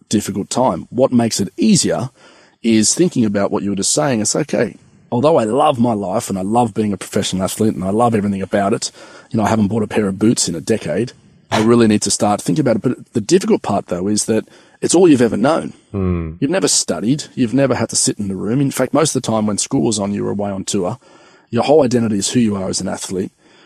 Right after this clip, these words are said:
Speaker 1: You, you travel in hotels you never have to pay for. You, you, you, you have the life that you've always wanted.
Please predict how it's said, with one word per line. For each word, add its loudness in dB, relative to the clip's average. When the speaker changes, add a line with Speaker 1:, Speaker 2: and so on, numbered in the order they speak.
Speaker 1:
You, 4
you 2
travel 2
in 4
hotels 2
you 0
never 0
have -4
to -8
pay -4
for. -2
You, 0
you, -2
you, -4
you -4
have -4
the -2
life 4
that -4
you've 0
always -2
wanted. -2